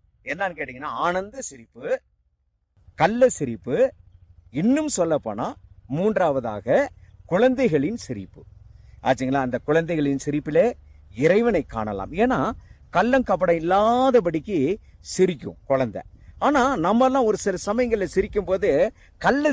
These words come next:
சிரிப்பாய் சிரிக்கும் போது உள்ளுக்கு கவலையா இருக்கும்,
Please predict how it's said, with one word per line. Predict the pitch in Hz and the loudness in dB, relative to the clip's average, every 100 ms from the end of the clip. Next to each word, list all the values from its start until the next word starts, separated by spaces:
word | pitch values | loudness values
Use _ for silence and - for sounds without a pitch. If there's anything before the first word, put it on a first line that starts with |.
| - | 2
சிரிப்பாய் | 220 220 202 196 | 0 0 0 0
சிரிக்கும் | 156 147 143 156 | 0 -4 -4 -4
போது | 139 151 208 147 196 - - | -2 2 4 4 0 -6 -12
உள்ளுக்கு | - 208 277 - 208 147 220 - | -4 0 0 2 4 4 2 -2
கவலையா | 131 147 185 175 | 2 4 6 6
இருக்கும், | 127 - 113 | 4 -4 -8